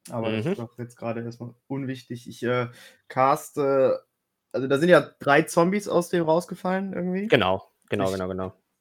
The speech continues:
Speaker 1: nehme jetzt einfach random zwei Stück und caste Eldritch Blast. Also ich sag zwei Stück, weil zwei, äh, Eldritch Blasts fliegen.
Speaker 2: Wieso?
Speaker 1: Weil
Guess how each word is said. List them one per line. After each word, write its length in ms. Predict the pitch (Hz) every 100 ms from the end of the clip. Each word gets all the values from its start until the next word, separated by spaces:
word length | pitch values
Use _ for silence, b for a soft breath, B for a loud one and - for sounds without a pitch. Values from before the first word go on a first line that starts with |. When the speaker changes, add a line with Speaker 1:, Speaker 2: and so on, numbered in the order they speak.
| _
Speaker 1:
nehme 360 | - - 139 165
jetzt 160 | 156
einfach 380 | - 135 - 139
random 680 | - 135 143 151 151 139 127 - _ _ _
zwei 460 | - - - 120 123
Stück 540 | - - 139 151 - _ _ _ _ -
und 140 | 123
caste 380 | 135 131 127 -
Eldritch 440 | 104 127 123 -
Blast. 500 | 123 123 123 135 -
Also 140 | 123 120
ich 80 | 120
sag 200 | 123 -
zwei 180 | 131 123
Stück, 340 | - 135 127
weil 500 | 120 123 123 120 120 _ _ _ _ _ _
zwei, 420 | - 127 127 120
äh, 680 | 123 123 107 117 120 120 117
Eldritch 340 | 123 120 -
Blasts 360 | - 120 - -
fliegen. 360 | 123 120 131 _ _ _ -
Speaker 2:
Wieso? 460 | 117 104 113 - _ _ _ _
Speaker 1:
Weil 880 | 120 113 120 117 113 113 113 117 120